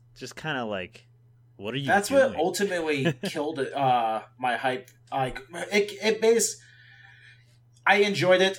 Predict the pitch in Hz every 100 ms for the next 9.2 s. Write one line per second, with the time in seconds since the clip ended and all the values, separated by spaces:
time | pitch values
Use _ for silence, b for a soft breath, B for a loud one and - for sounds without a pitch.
0 | - 139 156 180 180 139 139 135 104 95
1 | 95 - - - _ _ _ _ _ _
2 | _ _ - _ - 196 196 254 285 -
3 | 107 85 85 113 95 - _ - 160 156
4 | 113 139 165 - - 175 226 220 151 139
5 | 175 196 165 - 165 107 117 156 156 -
6 | 156 113 139 160 156 - - 120 117 -
7 | 165 160 165 175 - 175 165 165 143 151
8 | 151 143 156 151 - 139 165 151 160 175
9 | 175